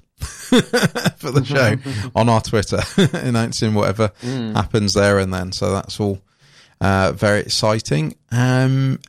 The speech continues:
Speaker 1: and last thing is we've got an updated community site, which, um,
Speaker 2: Yay.
Speaker 1: has divided people, I think.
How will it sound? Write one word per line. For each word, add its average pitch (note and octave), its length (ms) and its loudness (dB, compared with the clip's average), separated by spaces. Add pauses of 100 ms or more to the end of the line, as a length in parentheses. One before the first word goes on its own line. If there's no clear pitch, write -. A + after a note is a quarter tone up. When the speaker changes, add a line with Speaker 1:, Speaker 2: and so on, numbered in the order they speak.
(140)
Speaker 1:
and A#2+ 200 2
last C3+ 340 2
thing C3+ 300 0
is B2+ 440 -2
we've A#2+ 240 0
got C#3+ 320 0
an B2+ 60 0
updated B2 640 -2
community B2+ 500 0
site, - 520 -2
which, - 480 -2 (560)
um, A2 360 2
Speaker 2:
Yay. C4 460 2
Speaker 1:
has B2+ 160 6
divided D#3+ 600 2
people, G#2 460 0
I G#2 80 2
think. D#3+ 320 0